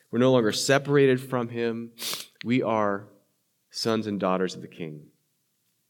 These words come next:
And not only this, but it says this, "You have multiplied the nation, you have increased its joy. They rejoice before you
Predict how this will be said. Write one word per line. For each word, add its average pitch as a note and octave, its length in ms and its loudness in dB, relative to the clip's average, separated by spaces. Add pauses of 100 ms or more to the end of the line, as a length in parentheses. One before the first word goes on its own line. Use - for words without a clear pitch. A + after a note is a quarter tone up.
(880)
And A2 140 -6
not C3+ 180 2
only C#3+ 180 2
this, F#2+ 540 -4 (1120)
but B2 100 4
it B2 220 4
says B2+ 280 2
this, A#2+ 240 2
"You B2+ 60 4
have A#2 100 2
multiplied C3+ 640 2
the B2 80 0
nation, A2+ 420 0
you G#2+ 80 0
have G#2+ 100 0
increased C3 560 -2
its - 180 -4
joy. A2 420 2
They B2 180 4
rejoice D3 540 2
before C#3 380 -2
you B2 260 2